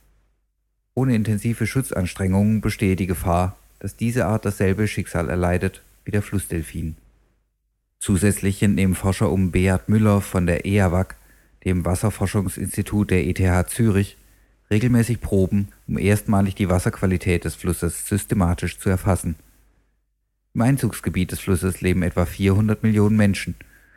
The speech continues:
und seine Mündung wurde inzwischen von der Umweltorganisation der Vereinten Nationen zur Toten Zone erklärt. Ungeklärte und giftige Abwässer, Dämme, Schiffsverkehr und Fischerei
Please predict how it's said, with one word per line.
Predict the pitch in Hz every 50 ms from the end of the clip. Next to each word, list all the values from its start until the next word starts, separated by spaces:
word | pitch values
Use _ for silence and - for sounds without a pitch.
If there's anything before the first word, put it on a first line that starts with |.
| _ _ _ _
und | - -
seine | 90 87 87
Mündung | 87 90 92 92 95 101 101 101 95
wurde | 90 101 98 104
inzwischen | 101 101 - - - 87 - 92 95 90
von | - - 98
der | 90 90 -
Umweltorganisation | - 98 101 110 104 92 87 95 92 98 98 98 92 - 95 - - - 98 92 92 92
der | 92 82
Vereinten | - 92 76 87 - -
Nationen | 90 92 90 - - - 98 90 87 92 98 110 110 110 -
zur | - - 113 104
Toten | - 101 107 104 - 113 101
Zone | - 107 98 92 92 90
erklärt. | 71 82 80 - - 82 80 78 - - _ _ _ _ _ _ _ _ _ _ _ _ _ _ _ _ _ _ _ _ _ _ _ -
Ungeklärte | 127 127 123 110 92 - 95 95 90 - 95 92
und | 85 85
giftige | - - 117 - - 110 - 90
Abwässer, | 92 95 - 92 90 - - 95 85 - - _ - - - - _ _ _ -
Dämme, | 92 90 95 95 95 95
Schiffsverkehr | 87 - - 98 85 - - 101 90 - 101 92 92 90
und | 87 90
Fischerei | - 107 90 - 98 80 85 87 90 101 110 104